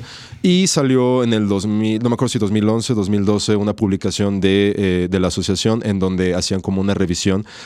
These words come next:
de que no se dieron cuenta, como que era un secreto a voces, de que Igor Caruso, pues, precisamente, eh, participó en procesos de eutanasia del régimen nazi sí, alemán. Y entonces, este, pues, después de toda la, la,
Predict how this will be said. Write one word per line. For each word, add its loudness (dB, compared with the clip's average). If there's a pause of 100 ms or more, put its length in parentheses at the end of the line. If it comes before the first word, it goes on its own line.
(140)
de 2
que 2
no 2
se 2
dieron 2
cuenta, 0
como 0
que 0
era 2
un 0
secreto -2
a 0
voces, 0 (240)
de 0
que 0
Igor 2
Caruso, 0
pues, -2
precisamente, 0 (280)
eh, 0
participó 0 (400)
en 2
procesos 0
de 2
eutanasia 0 (320)
del 2
régimen 0
nazi 0
sí, 4
alemán. 2 (300)
Y 2
entonces, 0
este, -2
pues, -6
después 0
de 2
toda 2
la, 0
la, 0